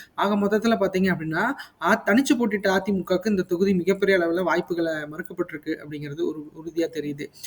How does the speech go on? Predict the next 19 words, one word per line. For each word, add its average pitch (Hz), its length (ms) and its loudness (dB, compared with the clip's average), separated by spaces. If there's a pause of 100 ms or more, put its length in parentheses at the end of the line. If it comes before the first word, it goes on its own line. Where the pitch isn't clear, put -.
(120)
அடுத்து 214 260 2
பார்த்தீங்க 226 280 2
அப்படின்னா, 180 340 2 (340)
இந்திய 262 180 6
நேஷனல் 262 320 4
காங்கிரஸ், 190 360 2
அ, - 260 0
திமுக 220 300 4
கூட்டணியில 175 400 -2
போட்டியிட்டு 160 440 -2
எண்பத்தோராயிரத்தி 214 640 4
எட்நூத்தி 180 240 0
எட்டு, 160 280 -4
இருநூத்தெட்டு 180 420 -2
வாக்குகளும், 170 440 -2
நாற்பத்தாறு 214 480 4
புள்ளி 180 240 2
ஜீரோ 180 120 2
ஒண்ணு 180 120 0